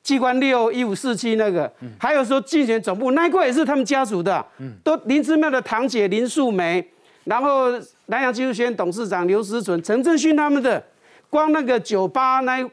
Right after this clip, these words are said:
Speaker 1: 那一块，我听说要，要出售就十亿。
Speaker 2: 吼吼。
Speaker 1: 十亿，那个还不算多的。<clears throat> 那你参与其中，
Speaker 2: 嗯。
Speaker 1: 然后呢，在都市变化的前几天，检调也查了，你去跟你的堂姐家族聚会啊，
Speaker 2: 嗯。
Speaker 1: 就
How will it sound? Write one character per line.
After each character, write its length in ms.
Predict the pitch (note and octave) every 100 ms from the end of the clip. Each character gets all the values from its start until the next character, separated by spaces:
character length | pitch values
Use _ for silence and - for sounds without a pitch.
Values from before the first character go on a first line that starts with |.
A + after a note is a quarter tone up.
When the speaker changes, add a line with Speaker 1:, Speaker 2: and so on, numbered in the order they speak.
| _
Speaker 1:
那 180 | A#3 A#3+
一 20 |
块， 160 | C4 G3+
我 80 |
听 160 | E3 B3
说 140 | A#3 B3+
要， 240 | B3 - - - _
要 100 | B3+
出 280 | - B3+ A#3+
售 180 | C4+ A3
就 160 | A3+
十 480 | - - - F#3 C4
亿。 180 | B3 D3 _
Speaker 2:
吼 280 | _ - D4+
吼。 320 | E3 E3+ A#2 F#2+ G3
Speaker 1:
十 280 | - A3+ D4+
亿， 160 | B3 - -
那 140 | D4+
个 100 | A#3+
还 100 | A3+
不 160 | G#3+ A#3+
算 240 | C#4 B3+
多 180 | B3 B3
的。 240 | A3+ E3+ - -
<clears throat> 160 | A#3
那 140 | D#4 D#4
你 280 | B3 A#3 - _ _
参 220 | - D#4+ D#4
与 140 | C#4+
其 220 | - A#3
中， 260 | A3+ C4 B3+ _ _ -
Speaker 2:
嗯。 100 | B2 G2 _ -
Speaker 1:
然 180 | A3
后 180 | C#4 D#4+
呢， 240 | C#4+ C4+ C4 _
在 160 | D#4
都 180 | D4 D4
市 140 | C#4 C#4+
变 260 | E4 C#4
化 140 | D4+ C4
的 160 | A#3+
前 240 | A3+ B3 C4+
几 160 | G#3
天， 280 | F#3 B3+ B3+ - _ _ _
检 200 | - F#3+ G#3
调 160 | C4+
也 80 | G3+
查 240 | - F3
了， 180 | G3 G3 _ _ _ _
你 140 | G#3
去 140 | G#3 D#4+
跟 220 | A#3 D4
你 80 | A3+
的 120 | A#3
堂 220 | - A3+
姐 160 | A3+ G3
家 200 | A#3 A3+
族 120 | F#3
聚 220 | E3 A3+
会 220 | G#3 G#3+ F3
啊， 100 | D3
Speaker 2:
嗯。 180 | D3+ C3
Speaker 1:
就 120 | A#2